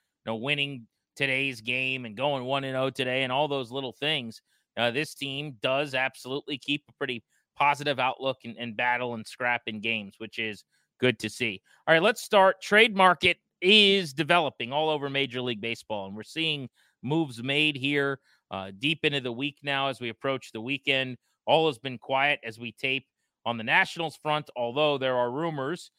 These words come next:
that they have touched base with a plethora of teams on Jeimer Candelario.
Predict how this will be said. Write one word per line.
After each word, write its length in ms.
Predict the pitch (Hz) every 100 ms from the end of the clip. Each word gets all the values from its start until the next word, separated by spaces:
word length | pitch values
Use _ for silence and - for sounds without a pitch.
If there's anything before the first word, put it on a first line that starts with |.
| _ _
that 160 | 120 -
they 140 | 131
have 140 | 120
touched 300 | - 143 - -
base 400 | 135 139 - - _ _ -
with 140 | 123
a 40 | 127
plethora 460 | - 202 185 151
of 120 | 131
teams 320 | - 139 139 123
on 160 | 127
Jeimer 280 | 123 139 131
Candelario. 920 | - 135 113 101 131 151 143 139 135